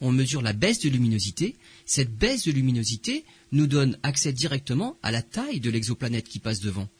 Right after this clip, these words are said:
S'il y a trop d'erreurs parce qu'on a fait ça n'importe comment, bah finalement la taille, ça va être, euh, peut-être un facteur deux ou trois, ça devient ridicule.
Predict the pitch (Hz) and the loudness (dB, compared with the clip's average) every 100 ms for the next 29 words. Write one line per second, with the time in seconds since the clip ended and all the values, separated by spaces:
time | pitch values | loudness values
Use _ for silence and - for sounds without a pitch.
0 | _ - - - - 247 226 - 202 170 | _ -20 -2 4 4 4 0 0 2 4
1 | 165 170 180 147 135 131 123 120 117 110 | 4 4 2 -2 -2 0 -2 0 -2 0
2 | 104 107 120 - 113 131 247 190 110 - | -2 0 -2 -2 2 2 2 2 0 2
3 | 135 165 180 127 - 208 220 - 113 117 | 2 4 2 2 0 0 2 0 0 2
4 | 170 202 131 113 107 101 104 - 156 127 | 2 0 0 0 0 0 0 0 -2 0
5 | 123 - 120 107 139 117 - - 196 185 | 0 0 -2 0 2 2 -2 -2 -2 -2
6 | 110 101 101 107 131 151 135 | -4 -2 -2 -2 -4 -2 -2